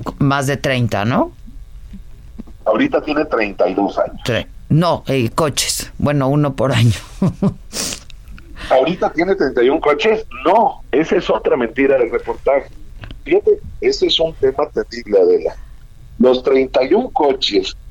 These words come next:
Speaker 2: de los que alude el reportaje de Loret, todos se refieren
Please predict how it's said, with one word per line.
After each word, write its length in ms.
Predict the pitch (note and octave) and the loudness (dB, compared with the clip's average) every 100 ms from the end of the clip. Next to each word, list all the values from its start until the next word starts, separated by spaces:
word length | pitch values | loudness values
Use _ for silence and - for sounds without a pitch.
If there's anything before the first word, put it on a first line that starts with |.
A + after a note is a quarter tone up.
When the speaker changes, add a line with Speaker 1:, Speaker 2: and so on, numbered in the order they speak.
| - | -2
Speaker 2:
de 120 | G#2+ | 2
los 260 | G2+ G2 - | 2 2 0
que 180 | - F#2+ | 0 0
alude 380 | G#2+ C3+ B2+ | 4 2 2
el 80 | G2 | 2
reportaje 720 | F2+ F2 E2+ E2+ - A2 - E2+ | 0 -2 -4 -4 2 2 2 -2
de 120 | E2 | -2
Loret, 380 | D#2 D#2 F#2 - - - - - - - - - | 0 2 2 2 -4 -14 -14 -16 -18 -18 -8 2
todos 680 | F3 F3 - - - - - - - - - - - - - - | 2 4 0 0 -2 -4 -6 -16 -16 -16 -16 -16 -18 -16 -16 -10
se 260 | - - B2 | -2 2 2
refieren 640 | - A4+ - D3 D3+ E4+ | 4 0 2 4 6 4